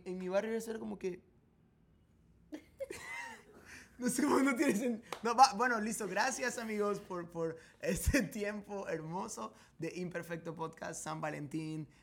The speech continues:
amor, noviazgo, soltería, un poco de matrimonio, y no te olvides,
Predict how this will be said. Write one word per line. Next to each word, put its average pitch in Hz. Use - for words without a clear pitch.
amor, 160
noviazgo, 156
soltería, 151
un 147
poco 147
de 151
matrimonio, 139
y 139
no 139
te 135
olvides, 139